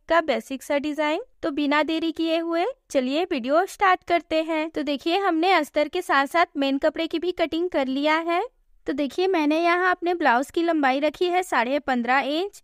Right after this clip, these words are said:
मैंने इसमें मार्जिन भी ऐड किया हुआ है। अड़तीस इंच चेस्ट साइज का मैंने यहाँ ब्लाउज कटिंग किया है।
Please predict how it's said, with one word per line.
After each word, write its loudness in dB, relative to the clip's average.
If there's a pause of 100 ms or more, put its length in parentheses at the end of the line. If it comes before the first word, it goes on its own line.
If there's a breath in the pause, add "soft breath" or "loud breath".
मैंने 0
इसमें -2
मार्जिन 0
भी 0
ऐड 0
किया -2
हुआ 0
है। 0 (240)
अड़तीस -4
इंच -2
चेस्ट -4
साइज 0
का 2
मैंने 0
यहाँ 0
ब्लाउज 0
कटिंग -2
किया 0
है। -2